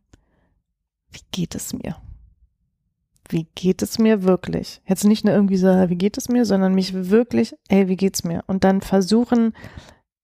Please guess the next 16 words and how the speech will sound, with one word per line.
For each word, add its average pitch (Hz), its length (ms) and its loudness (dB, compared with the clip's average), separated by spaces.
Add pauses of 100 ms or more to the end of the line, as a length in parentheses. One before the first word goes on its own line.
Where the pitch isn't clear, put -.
(1500)
in 226 160 4
sich 233 160 0
hineinzufühlen. 233 1000 0
Und 180 180 -4
wenn 202 180 2
man 202 220 2
merkt, 196 320 2
boah, - 380 -6
ich - 100 -14
bin 262 300 -6
müde 202 360 4
oder 87 160 -2
ich - 140 -8
bin - 140 -8
erschöpft - 840 -10
oder 98 340 -2